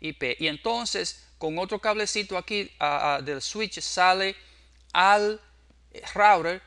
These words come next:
que es quien le da paso hacia el internet o a otro segmento de lan que haya en nuestro, eh, laboratorio. Otra forma de hacer esta, esta conexión es,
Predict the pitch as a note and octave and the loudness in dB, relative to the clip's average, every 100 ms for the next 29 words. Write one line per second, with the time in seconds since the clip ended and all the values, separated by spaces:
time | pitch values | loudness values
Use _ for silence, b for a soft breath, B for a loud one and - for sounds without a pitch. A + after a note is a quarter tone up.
0 | _ - D3 D#3+ F#3+ - F#3 F3 E3 F3 | _ -4 -2 0 -2 -4 -4 -2 0 0
1 | - E3+ E3 D#3+ D3 - E3+ F3 - F3+ | 2 2 2 -4 -8 -2 2 2 0 -4
2 | F3 D#3 D#3 E3+ G#3 G3+ F#3+ F#3+ - C#4+ | -4 -6 -6 -8 -8 -4 -4 -4 -2 -4
3 | - F3 E3 F3+ F3 F#3 F3 - - D#3+ | 0 0 0 -2 -4 -6 -8 -8 -8 -8
4 | D#3 D#3+ E3 D#3+ D#3 C#3+ C#3 - C#3+ C3+ | -8 -10 -8 -6 -4 -4 -4 -6 -4 -2
5 | C#3 B2+ C3 - _ _ _ D3 C#3+ D3 | -2 -4 -8 -10 _ _ _ 0 0 0
6 | D3+ _ _ - C3+ C#3 C#3+ - - C3 | -8 _ _ -14 -10 -6 -6 -8 -8 -6
7 | B2+ - C3+ B2 A#2+ - C3+ B2+ B2 A#2+ | -6 -8 -8 -6 -8 -4 -2 0 -2 -4
8 | - G#2+ G2+ G#2 - B B B B B | -6 -10 -10 -12 -16 B B B B B
9 | - B3 D4 C#4 A#3+ B3 A#3+ A#3 F3+ D3+ | -4 -4 -2 -6 -4 0 2 2 0 -2
10 | D3 G#3 A3 - G#3 F#3+ F3 D#3+ D3+ - | -2 -2 -4 -2 2 4 4 2 -4 -14
11 | - F3 F3+ F#3+ F3 D#3+ D3+ _ - E3+ | -10 -8 -2 0 2 0 -2 _ -8 -8
12 | D#3+ - E3 D3 C#3+ - E3 D#3 - | -8 -6 -2 -2 -4 -4 0 0 -4